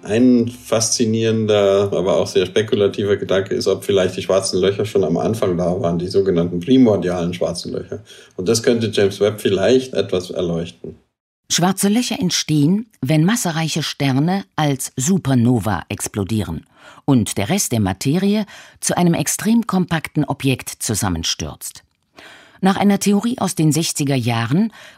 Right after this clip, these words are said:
Speaker 2: könnten sich aber schon innerhalb der ersten Sekunde nach dem Urknall Unmengen an schwarzen Löchern gebildet haben,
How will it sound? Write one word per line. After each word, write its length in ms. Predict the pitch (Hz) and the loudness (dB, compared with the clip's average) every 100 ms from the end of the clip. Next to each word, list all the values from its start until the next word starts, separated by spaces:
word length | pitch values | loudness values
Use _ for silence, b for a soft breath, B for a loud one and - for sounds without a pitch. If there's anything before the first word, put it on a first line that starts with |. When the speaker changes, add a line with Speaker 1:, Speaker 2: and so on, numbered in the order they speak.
| - | 0
Speaker 2:
könnten 320 | 202 202 185 | 0 2 0
sich 240 | 175 - | 0 -2
aber 180 | 156 160 | -2 -2
schon 300 | 135 151 151 | -2 0 2
innerhalb 420 | 214 208 165 160 | 2 2 2 -2
der 220 | - - | -4 -4
ersten 320 | 208 208 - 185 | -4 -4 0 0
Sekunde 560 | 180 - 185 175 196 | 0 2 4 4 4
nach 260 | 196 185 175 | 2 0 -2
dem 260 | - 170 - | 0 -2 0
Urknall 640 | 196 151 - 151 147 117 B B B | 0 0 0 0 2 0 B B B
Unmengen 580 | 220 233 202 175 165 151 | 4 6 6 4 2 0
an 140 | 143 131 | 0 -2
schwarzen 480 | - 131 - 131 | 0 -2 0 2
Löchern 420 | 127 127 - 117 101 | 2 2 0 0 0
gebildet 520 | 104 117 107 95 - | -2 0 0 -2 -4
haben, 340 | 104 98 78 | -6 -6 -8